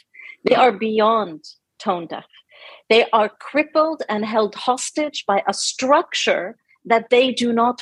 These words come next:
want to change. And the structure is not only the political sectarian system, which in and of itself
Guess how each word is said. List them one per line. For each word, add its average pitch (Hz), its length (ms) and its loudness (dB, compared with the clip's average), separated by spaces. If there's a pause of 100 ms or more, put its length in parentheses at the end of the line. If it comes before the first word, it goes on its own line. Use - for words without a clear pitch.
want 214 220 -4
to - 120 -14
change. - 600 -8
And 214 160 2
the 226 80 4
structure 294 560 0
is 208 240 -4
not 277 360 2
only 262 420 2
the - 100 -8
political 233 480 0
sectarian 277 680 0
system, - 320 -8 (380)
which 247 260 0 (140)
in 370 160 4
and 330 200 2
of 285 180 0
itself 277 520 -2